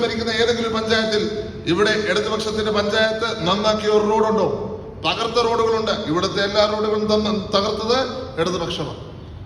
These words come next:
അങ്ങനെ തകർത്ത റോഡുകളുടെ കഥ പറയാൻ പുതുപ്പള്ളിയിലുണ്ട്, പക്ഷെ നന്നാക്കിയ റോഡിന് പോലും പേരില്ല. തീർച്ചയായിട്ടും അടുത്തൊരു പഞ്ചായത്ത് യു ഡി എഫിന്റെ ആണ് എന്നുള്ള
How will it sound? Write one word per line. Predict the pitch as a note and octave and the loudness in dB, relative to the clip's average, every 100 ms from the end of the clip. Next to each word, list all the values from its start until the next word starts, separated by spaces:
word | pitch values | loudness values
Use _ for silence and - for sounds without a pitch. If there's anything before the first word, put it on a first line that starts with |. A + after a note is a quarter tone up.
| - A#2 | -10 -6
അങ്ങനെ | D3+ F3+ F#3 E3+ | -4 -2 -2 -2
തകർത്ത | D#3+ G3 G#3 B3 A3+ | 0 2 4 4 4
റോഡുകളുടെ | A3 A3 A3 G#3 | 2 2 0 -2
കഥ | G#3 | -2
പറയാൻ | G#3+ G#3+ G3+ G3 - - | -2 0 0 -2 -6 -2
പുതുപ്പള്ളിയിലുണ്ട്, | F#3 G3+ G3+ G3 F3+ E3+ C#3+ - - | 0 2 2 2 2 0 -2 -4 -8
പക്ഷെ | - D3 D3+ | -8 -2 0
നന്നാക്കിയ | D#3 F#3 G3 - G3 F3 | 2 4 2 2 0 2
റോഡിന് | F3 F3+ F3+ D#3+ | 0 0 0 0
പോലും | E3+ F3 - - - | 0 0 -2 -6 -4
പേരില്ല. | C#3 D3+ D#3 D3+ C#3+ - - - - - - - - - - | -2 0 2 0 -2 -6 -10 -12 -12 -14 -16 -16 -16 -14 -6
തീർച്ചയായിട്ടും | A#2+ A#2+ C#3+ C#3 C#3 | -4 -2 -2 0 -2
അടുത്തൊരു | C3+ C#3 F3 E3 | -2 -2 0 0
പഞ്ചായത്ത് | D3+ D3+ D#3+ D#3 D#3 D#3 D3+ C3+ | 0 0 0 -2 -2 -4 -4 -4
യു | D3 | -2
ഡി | D#3 | 0
എഫിന്റെ | D3+ D3+ D3 C#3+ | 0 -2 0 0
ആണ് | D3 D#3+ D3+ | 0 0 -2
എന്നുള്ള | D3 D3 | 0 2